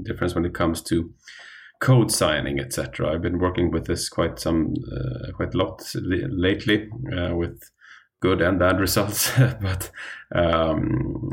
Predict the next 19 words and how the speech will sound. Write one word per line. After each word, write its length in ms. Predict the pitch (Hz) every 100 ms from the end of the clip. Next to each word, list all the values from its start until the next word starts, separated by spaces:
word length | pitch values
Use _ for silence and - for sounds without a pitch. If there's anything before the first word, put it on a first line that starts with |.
| -
make 300 | 90 98 104
sure 340 | - 107 101
you 180 | 92 92
read 300 | 87 92 95
and 100 | -
understand 680 | 80 80 - - 82 82 78
and, 220 | 82 82 -
and 200 | 87 90
discuss 540 | 90 87 - - 127
with 120 | - -
the 80 |
Microsoft 420 | 87 85 82 - -
product 260 | - 117
teams, 260 | - - -
because 360 | - - 71
they 140 | - 82
can 120 | 76
help 300 | 85 95 -
you. 180 | -